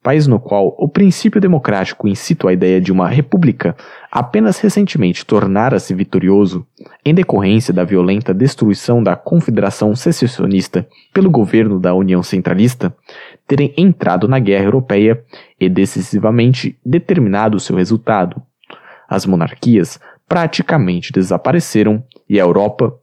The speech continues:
junto com o resto do mundo, adotou o republicanismo democrático. Assim, os militarmente derrotados Romanovs, Hohenzollern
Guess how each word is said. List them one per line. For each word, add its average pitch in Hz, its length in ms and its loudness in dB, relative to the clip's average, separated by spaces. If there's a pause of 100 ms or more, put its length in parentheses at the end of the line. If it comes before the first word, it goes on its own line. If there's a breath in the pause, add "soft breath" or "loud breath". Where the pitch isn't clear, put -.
(140)
junto 127 520 2
com 95 180 -2
o 90 60 -2
resto 110 400 -2
do 180 120 4
mundo, 120 400 2 (300 loud breath)
adotou 160 580 2
o 120 60 4
republicanismo 165 880 0
democrático. 90 840 -2 (600 soft breath)
Assim, - 480 -2 (320 soft breath)
os 127 180 4
militarmente 156 840 2
derrotados 90 600 -2
Romanovs, 98 800 -2 (240)
Hohenzollern 98 720 0